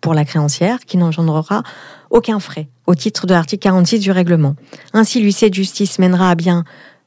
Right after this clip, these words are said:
sa mission en procédant à l'exécution forcée. Toutefois, si le débiteur conteste cette saisie,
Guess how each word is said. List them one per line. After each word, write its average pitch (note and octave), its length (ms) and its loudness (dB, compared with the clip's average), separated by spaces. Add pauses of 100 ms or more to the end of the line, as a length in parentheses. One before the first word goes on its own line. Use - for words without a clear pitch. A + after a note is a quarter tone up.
(460)
sa - 180 0
mission D#3 460 2 (360)
en A3+ 120 4
procédant G#3 400 2
à F3+ 40 2
l'exécution D#3+ 540 -2
forcée. D3+ 440 -4 (320)
Toutefois, B3+ 420 -2
si - 180 -12
le E3+ 100 -6
débiteur A#3 640 -2
conteste B3 540 2
cette E3+ 240 -4
saisie, D#3+ 440 0